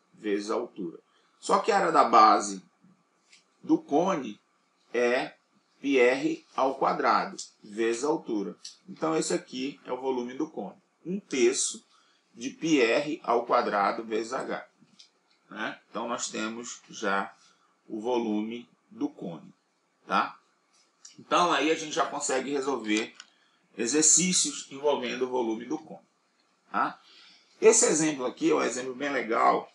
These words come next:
que esse exemplo aí foi, eu criei esse exercício aí, tá? Porque, assim, eu sempre ia no bar, né? Não que eu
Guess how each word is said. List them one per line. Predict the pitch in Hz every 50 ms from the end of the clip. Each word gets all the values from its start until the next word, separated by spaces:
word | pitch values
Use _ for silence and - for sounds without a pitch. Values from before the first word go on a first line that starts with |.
| _ _ _ _ _
que | _ -
esse | - - 127
exemplo | 117 113 110 120 123 - - 131
aí | 123 113 113 123 135
foi, | - - - - 117 120 120 120 127 135 139 - _ _ _ _ _ _ _ - _ _ _ _ _ _ _ _ _ _ _
eu | - 120 123 120 117 117 117 117 110 110 -
criei | - - 143 139 131 131 127 131 131
esse | 131 131 -
exercício | 135 127 131 131 127 - - 117 117 - - 147
aí, | 123 104 92 98 - _ _ _ _
tá? | - 98 95 95 101 - - _ _ _ _
Porque, | 113 110 - - - - 113 113 107 104 101 98 98 95 95 92 92 87 92 - _ _ _ _
assim, | - 123 131 - - 120
eu | 113 110
sempre | - 147 160 160 156 147
ia | 147 135
no | 139 139
bar, | 123 110 113 113 127 147 - - - - _ _ _ _ _ _ _ _ _ - _ _
né? | - 110 120 139 143 139 - _ _ _ _
Não | - 113 131 147
que | - -
eu | 135 113 101 92 -